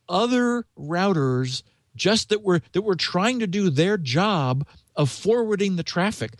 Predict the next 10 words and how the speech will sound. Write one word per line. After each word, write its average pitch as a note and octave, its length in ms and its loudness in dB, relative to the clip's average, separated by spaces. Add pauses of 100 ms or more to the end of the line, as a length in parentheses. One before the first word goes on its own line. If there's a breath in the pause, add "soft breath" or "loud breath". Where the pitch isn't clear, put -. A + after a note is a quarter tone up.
(160 loud breath)
But E3 160 2 (240 loud breath)
there E3+ 120 4
was D#3+ 140 0 (220 soft breath)
too C4+ 280 2
much G#3 260 0
incoming F#3 640 2
for D3 160 -2
them F3+ 260 4
to D#3 100 -2
send, C#3+ 560 0